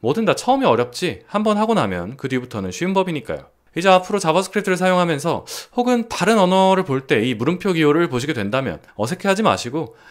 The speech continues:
'아, 무언가 시도를 해보려는 역할을 하겠구나.' 뭐 이 정도로 생각을 하시면 될 듯 합니다. 영어 단어로 치면 뭐 try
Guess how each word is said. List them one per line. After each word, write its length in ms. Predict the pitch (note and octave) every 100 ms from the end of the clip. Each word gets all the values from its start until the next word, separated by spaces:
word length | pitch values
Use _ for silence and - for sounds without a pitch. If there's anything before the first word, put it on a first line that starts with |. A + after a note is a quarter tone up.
| - -
'아, 220 | C#3 C#3+
무언가 300 | C3+ D3+ E3
시도를 680 | E3 - A#3+ A#3+ A#3 A#3+ A3+
해보려는 460 | A3+ A#3 A3+ A3
역할을 400 | F3+ D3 F3+ F#3+
하겠구나.' 520 | G3 G#3+ G#3+ G3+ G#2 -
뭐 140 | D3
이 40 | D3
정도로 400 | F#3 F#3 F#3 E3+
생각을 280 | F3+ F3+ F3+
하시면 220 | F3 E3
될 120 | B2
듯 180 | B2+ C#3
합니다. 320 | D#3+ A2+ F2 - - - -
영어 140 | F3+
단어로 300 | A#3 A#3 A3+
치면 380 | A3+ A3 G#3 G3
뭐 120 | F#3
try 420 | F3+ - B3 C#4